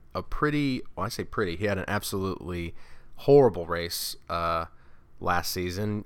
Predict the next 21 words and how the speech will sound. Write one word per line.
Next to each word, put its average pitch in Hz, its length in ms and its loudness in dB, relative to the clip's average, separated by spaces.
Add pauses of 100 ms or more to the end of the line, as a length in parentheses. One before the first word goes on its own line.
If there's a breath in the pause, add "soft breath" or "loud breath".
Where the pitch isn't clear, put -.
(140)
Uh, 87 360 -2
if - 80 -10
you 95 80 -2
remember, 92 500 0 (220)
I 90 80 -4
believe 98 300 -2
it 95 80 -2
was 92 160 -4
on 90 420 -2 (160)
lap, 90 300 -2 (520)
I 101 60 -2
don't 110 100 2
know 101 100 2
the 90 100 -4
exact 82 280 -6
lap, 87 180 0
but 95 140 -2
early 120 260 6
in 110 60 2
the 107 80 2
race, 107 380 2